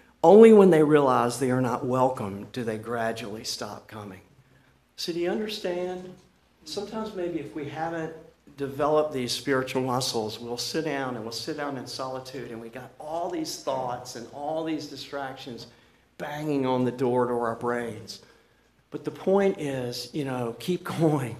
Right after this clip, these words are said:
keep going. All those, uh, unwanted visitors, um,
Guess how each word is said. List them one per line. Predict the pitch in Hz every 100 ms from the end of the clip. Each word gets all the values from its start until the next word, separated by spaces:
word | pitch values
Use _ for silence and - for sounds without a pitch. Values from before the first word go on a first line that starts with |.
| -
keep | 170 165
going. | 170 170 156 131 107 - - - - - - _ _ _ _ _
All | - 156 156
those, | 160 156 139 135 - - - _ -
uh, | 139 131 127 131
unwanted | 147 147 139 131 127 123
visitors, | 123 120 120 107 104 101 -
um, | 135 117 110 104 104